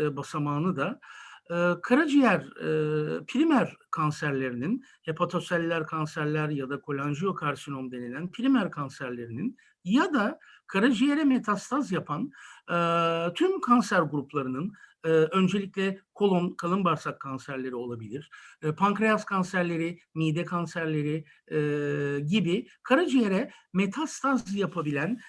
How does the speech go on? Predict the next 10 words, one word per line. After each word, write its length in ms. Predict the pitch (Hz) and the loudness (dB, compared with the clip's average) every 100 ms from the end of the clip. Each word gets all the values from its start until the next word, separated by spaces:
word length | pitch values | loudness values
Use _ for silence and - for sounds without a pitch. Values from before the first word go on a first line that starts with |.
| - | -12
e, 180 | 165 160 | -6 -4
kanserlerin 640 | 160 240 269 214 175 156 143 | 2 2 2 2 0 -2 -4
tedavisinde 640 | 160 151 151 143 170 185 | -4 -2 -2 -4 -6 -6
kullandığımız, 760 | 190 160 143 131 127 170 262 - - - - | -4 -4 -2 -2 -4 -4 -4 -10 -20 -12 2
e, 40 | |
radyoembolizasyon, 1400 | 165 165 185 208 226 214 208 208 190 202 - 240 190 - 170 | 6 8 8 8 4 2 2 2 2 2 2 0 0 -6 -6
e, 200 | 156 147 | -4 -2
tedavisi, 680 | 156 135 131 120 - 117 117 _ | -2 -2 -4 -6 -12 -12 -14 _
e, 100 | - 139 135 131 131 | -6 -4 -4 -6 -6
dediğimiz, 680 | 131 151 135 127 233 - | -2 -2 0 -2 -2 -6